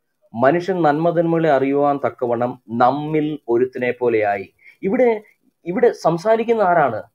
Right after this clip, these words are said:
യഹോവയായ ദൈവമാണ് സംസാരിക്കുന്നത്. അപ്പൊ യഹോവയായ ദൈവം എന്ന് പറയുന്നിടത്ത് യഹോവയാണ്, ഒരാളാണ് ദൈവം എന്ന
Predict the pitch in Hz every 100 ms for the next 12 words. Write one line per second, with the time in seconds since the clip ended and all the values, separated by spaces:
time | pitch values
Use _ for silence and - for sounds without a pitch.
0 | _ _ _ _ _ _ _ _ _ 123
1 | 139 139 151 156 156 135 127 127 117 120
2 | 117 107 104 101 104 101 98 98 95 -
3 | - - 170 160 156 165 214 220 208 202
4 | 196 143 151 202 208 185 170 151 143 143
5 | 147 147 - 175 196 - _ 113 120 135
6 | 160 170 151 151 110 123 190 196 160 139
7 | 120 131 - _ _ 117 120 139 165 139
8 | 139 139